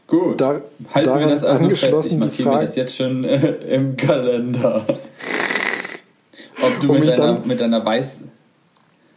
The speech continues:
Speaker 2: Genau, um mich dann, äh, an Ostern zu rügen, du hast doch gesagt.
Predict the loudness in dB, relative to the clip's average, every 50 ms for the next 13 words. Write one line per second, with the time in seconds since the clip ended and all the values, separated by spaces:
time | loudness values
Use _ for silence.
0 | _ -10 -8 -4 -2 0 2 2 2 2 2 0 -2 0 0 2 2 2 2 2
1 | 2 2 2 2 0 0 -2 -4 -4 -4 -4 -2 -2 -2 -2 0 0 0 0 -2
2 | -2 -4 -2 0 0 0 2 2 2 2 2 2 4 4 2 0 -2 -4 -4 -4
3 | -4 -4 -4 -4 -4 -2 0 2 2 2 2 2 0 0 0 0 0